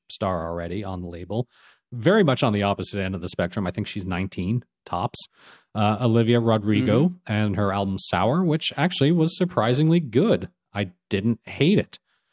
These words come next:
Speaker 1: Um, there's, there's one song that is just basically a straight up Elastica ripoff. So if you remember that music and enjoyed it fondly, this is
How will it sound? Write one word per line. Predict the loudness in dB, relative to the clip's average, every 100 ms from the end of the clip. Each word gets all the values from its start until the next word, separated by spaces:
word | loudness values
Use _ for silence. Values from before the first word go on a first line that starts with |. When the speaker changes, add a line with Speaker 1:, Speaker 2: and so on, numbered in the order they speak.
| _ _
Speaker 1:
Um, | -2 0 -2 -6 -8
there's, | -4 -2 0 -4 0
there's | 0 2
one | 2 4
song | 2 2 2
that | 0
is | -2
just | -2 -2 0
basically | -2 0 -2 0
a |
straight | 0 2 2
up | 2 0
Elastica | 0 0 0 -2 -2
ripoff. | 0 0 2 2 0 -4 _ -2
So | 0
if | 0
you | 0 0
remember | 0 0
that | 0 0
music | 0 0 0 0
and |
enjoyed | -2 -2 -2
it | -4 -8 _
fondly, | 0 2 2 2
this | 2 0 -2
is | -4